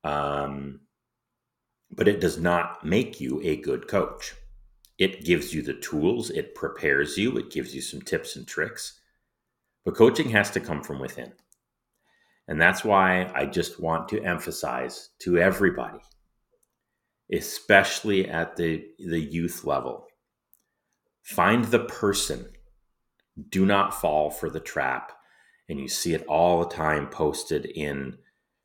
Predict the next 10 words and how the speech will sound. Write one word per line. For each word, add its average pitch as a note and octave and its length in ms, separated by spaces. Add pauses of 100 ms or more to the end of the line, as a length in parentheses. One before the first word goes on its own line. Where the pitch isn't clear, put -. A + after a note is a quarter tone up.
(380)
tryout D#2+ 600 (200)
brochures D2 840
and C#2+ 260
flyers C#2 840 (280)
and C#2+ 460
Facebook - 560
posts. - 680 (1120)
Non-parent F#2+ 1040
coaching - 420
staff. - 460